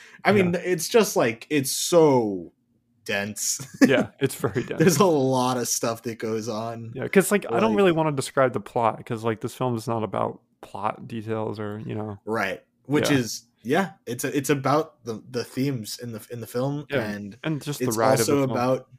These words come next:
Speaker 1: just, like, the, the fourth wall break, like, the
Speaker 2: Mm-hmm.
Speaker 1: story around the film.
Speaker 2: Mm-hmm.
Speaker 1: Like,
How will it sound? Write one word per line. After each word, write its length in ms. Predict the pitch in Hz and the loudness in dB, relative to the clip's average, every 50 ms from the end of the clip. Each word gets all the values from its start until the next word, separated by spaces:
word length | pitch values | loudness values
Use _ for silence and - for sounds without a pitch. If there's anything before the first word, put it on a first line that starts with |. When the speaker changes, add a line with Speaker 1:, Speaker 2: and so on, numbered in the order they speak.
| _ | _
Speaker 1:
just, 300 | - - 123 120 - - | -6 -4 -4 -2 -2 -2
like, 280 | - 131 123 113 113 - | -2 0 -2 -2 -4 -8
the, 500 | - 120 113 110 107 104 101 98 98 104 _ _ _ _ _ _ _ _ _ _ _ _ - | -8 -6 -4 -4 -4 -4 -4 -6 -6 -10 _ _ _ _ _ _ _ _ _ _ _ _ -8
the 200 | 120 123 120 113 | -2 -2 -2 -2
fourth 420 | 104 - - 165 175 180 151 127 131 | -2 -4 0 4 4 4 4 4 2
wall 300 | 127 135 139 143 143 139 | 0 2 2 2 2 2
break, 400 | 135 131 120 110 104 98 - - | 0 -2 -2 -2 -4 -6 -8 -8
like, 160 | 113 - - | -8 -8 -6
the 60 | 127 | -6
Speaker 2:
Mm-hmm. 140 | 120 - - | -4 -4 -2
Speaker 1:
story 300 | 131 117 117 120 117 107 | -2 -2 -2 0 -2 -2
around 400 | 101 101 95 98 104 104 101 98 | -2 -4 -4 -4 -6 -6 -8 -10
the 60 | 180 | -14
film. 360 | 170 - - 202 190 80 73 _ _ _ - | -16 -14 -12 -12 -12 -12 -14 _ _ _ -6
Speaker 2:
Mm-hmm. 240 | 143 147 147 165 190 | -4 -2 -2 -2 -2
Speaker 1:
Like, 240 | 196 190 185 175 | -4 -6 -8 -10